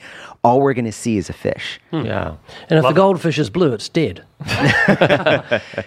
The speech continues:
Speaker 2: Yeah. And, you know, it's important for us to recognize that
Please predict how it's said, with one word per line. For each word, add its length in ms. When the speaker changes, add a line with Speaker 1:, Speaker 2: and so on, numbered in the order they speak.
Speaker 2:
Yeah. 380
And, 180
you 100
know, 420
it's 220
important 420
for 220
us 400
to 100
recognize 920
that 600